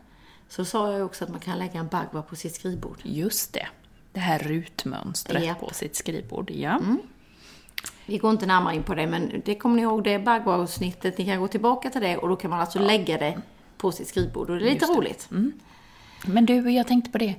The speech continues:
Speaker 2: Är, finns det någonting så här att, ja, men det är bättre för en stressad person så är det bättre att välja, eh,
Speaker 1: Mm.
Speaker 2: blåa anteckningsböcker,
Speaker 1: Absolut. Mm.
Speaker 2: medans för en person som behöver mer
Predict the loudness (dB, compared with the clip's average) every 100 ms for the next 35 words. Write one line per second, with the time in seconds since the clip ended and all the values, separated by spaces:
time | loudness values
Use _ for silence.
0 | -10 -18 -18 -8 -4 2 2 2 4 6
1 | 6 4 2 2 0 -2 -4 -4 -4 -6
2 | -10 -20 -12 -4 -2 0 -2 -2 -2 0
3 | 2 2 2 2 0 -2 0 4 4 4
4 | 2 2 2 -2 -4 0 0 0 -2 -6
5 | -4 -4 -2 -4 -2 -2 0 0 -2 -6
6 | -16 -20 -20 -20 -12 -2 2 2 2 2
7 | 2 2 2 4 4 4 2 0 -2 -4
8 | -4 -10 -10 -6 -6 -4 -4 -4 -4 -4
9 | -4 -6 -6 -6 -6 -6 -4 -2 2 6
10 | 6 4 2 2 4 2 4 4 4 2
11 | 0 -2 -4 -4 -4 -4 -4 -4 -4 -4
12 | -4 -2 0 0 0 -2 -2 -2 -4